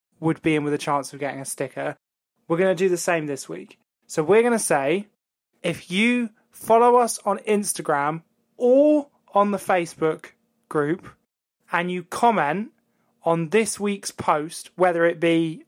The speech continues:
on Facebook or Instagram, who you think the greatest rock star of all time is, and then you share that post either on your Instagram story or on Facebook, you are in with a chance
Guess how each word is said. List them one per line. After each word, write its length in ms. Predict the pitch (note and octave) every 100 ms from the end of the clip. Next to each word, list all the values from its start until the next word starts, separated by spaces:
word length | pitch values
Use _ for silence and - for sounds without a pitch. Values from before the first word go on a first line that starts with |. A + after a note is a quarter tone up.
| -
on 180 | F3+ E3
Facebook 480 | F3 D#3+ - E3 E3
or 140 | E3+ D#3+
Instagram, 640 | D3+ - C#3+ C#3 C#3+ E3 - _ _ _ _
who 120 | -
you 480 | G3 E3+ D#3+ A3 B3
think 460 | - E3+ C#3+ C#3 - _
the 80 | D3+
greatest 460 | D#3+ D3 C#3 -
rock 220 | D3 C#3
star 220 | - D3 C3+
of 80 |
all 120 | C3+ C3
time 280 | C#3 C3+ C3+
is, 160 | C#3 - _ _ F3
and 140 | F3
then 160 | G3 F#3
you 140 | F3
share 480 | E3 - B3 B3 A3
that 240 | F3 D#3+ -
post 340 | D#3 D3+ - -
either 360 | F3+ F3 E3+ E3
on 240 | E3+ D#3+
your 340 | D#3 D#3+ E3 -
Instagram 600 | G3 F#3+ - F3 E3 D#3
story 480 | - E3 D#3 D#3 D3 _ _
or 280 | A3 F#3+ E3
on 100 | D#3
Facebook, 600 | - D3+ C3+ - C#3+ C#3+ - _ _ _ _ _ _
you 340 | D#3 G3 G#3+
are 140 | F#3+ G3
in 200 | G3 G3
with 120 | F#3
a 40 | F3
chance 500 | F3+ D#3 D3 D3